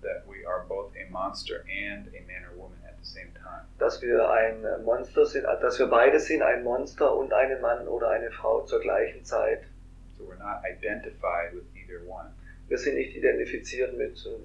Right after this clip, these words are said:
Speaker 2: dem einen oder dem anderen.
Speaker 1: That we have a possibility to empower either one.
Speaker 2: Dass wir die Möglichkeit haben, ähm, einen von beiden zu, zu stärken.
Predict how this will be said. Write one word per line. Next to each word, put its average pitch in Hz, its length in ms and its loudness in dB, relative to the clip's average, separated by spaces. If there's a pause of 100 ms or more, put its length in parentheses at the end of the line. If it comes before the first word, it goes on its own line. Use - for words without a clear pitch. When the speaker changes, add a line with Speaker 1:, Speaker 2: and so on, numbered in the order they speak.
Speaker 2:
dem - 140 -4
einen 120 280 0
oder 113 200 0
dem 113 160 -2
anderen. 117 560 -4 (240)
Speaker 1:
That 87 120 -10
we 92 160 -14
have 87 140 -10
a - 100 -16
possibility 101 880 -4 (880)
to 110 60 -8
empower 98 680 -4 (560)
either 101 240 -14
one. 104 320 -4 (300)
Speaker 2:
Dass - 200 0
wir 123 180 2
die 123 100 -2
Möglichkeit 120 680 2
haben, 120 480 2 (340)
ähm, 113 540 4
einen 127 300 2
von 127 180 -4
beiden 117 380 6
zu, 120 300 -4
zu - 180 -8
stärken. 113 540 2